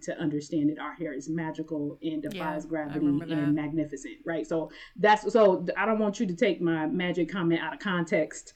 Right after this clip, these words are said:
Speaker 2: <laughs>
Speaker 1: Um, that's why I believe that it is that, because I,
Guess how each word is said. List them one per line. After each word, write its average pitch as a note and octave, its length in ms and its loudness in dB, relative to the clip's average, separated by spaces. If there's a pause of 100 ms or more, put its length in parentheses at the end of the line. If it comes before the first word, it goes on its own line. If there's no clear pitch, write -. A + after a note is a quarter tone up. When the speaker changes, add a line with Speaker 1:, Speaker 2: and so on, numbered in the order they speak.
(160)
Speaker 2:
<laughs> - 180 -14
Speaker 1:
Um, E3 680 2
that's G#3 280 4
why F3+ 240 0
I E3+ 60 0
believe E3 600 4 (100)
that E3 160 6
it D#3+ 180 2
is D#3+ 280 6
that, E3 180 2
because D#3+ 220 -4
I, D3+ 80 -2